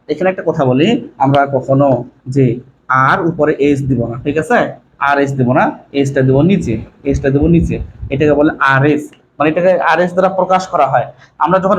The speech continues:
বর্ণালী টপিক পড়তে যাব, বর্ণালী, তখন কিন্তু আমাদের এই মানটা প্রচুর কাজে লাগবে, রিডবার্গের ধ্রুবকের মান। এবং সেটা কি? দশ, ছিয়ানব্বই, আটাত্তর per centimeter, এটা কিন্তু সিজিএস, দশ, ছিয়ানব্বই, আটাত্তর per centimeter, আর দুইটা শূন্য লাগাই দাও, per meter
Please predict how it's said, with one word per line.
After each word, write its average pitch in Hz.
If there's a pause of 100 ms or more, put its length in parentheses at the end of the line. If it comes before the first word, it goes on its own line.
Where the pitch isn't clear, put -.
(120)
বর্ণালী 175
টপিক 196
পড়তে 170
যাব, 135 (140)
বর্ণালী, 156 (100)
তখন 180
কিন্তু 185
আমাদের 175 (120)
এই 170
মানটা 156
প্রচুর 190 (120)
কাজে 160
লাগবে, 127 (320)
রিডবার্গের 151
ধ্রুবকের 143 (100)
মান। 135 (580)
এবং 143
সেটা 165
কি? 214 (520)
দশ, 165 (120)
ছিয়ানব্বই, 170
আটাত্তর 151
per 185 (120)
centimeter, 180
এটা 160
কিন্তু 170
সিজিএস, 175 (280)
দশ, 175 (120)
ছিয়ানব্বই, 160
আটাত্তর 160
per 165
centimeter, 156 (320)
আর 139
দুইটা 170
শূন্য 185 (120)
লাগাই 185
দাও, 233 (400)
per 175
meter 175